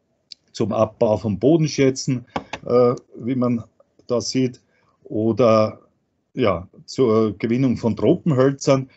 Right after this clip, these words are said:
die hat sich da im Laufe der Jahre und es ist Industrien entstanden, dafür hat man die ersten Kraftwerke gebaut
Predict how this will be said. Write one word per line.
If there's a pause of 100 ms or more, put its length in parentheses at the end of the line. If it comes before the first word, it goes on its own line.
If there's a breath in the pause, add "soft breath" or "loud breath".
(260 soft breath)
die
hat
sich
da (160)
im
Laufe
der
Jahre (1500 soft breath)
und
es
ist (440)
Industrien
entstanden,
dafür
hat
man
die
ersten
Kraftwerke
gebaut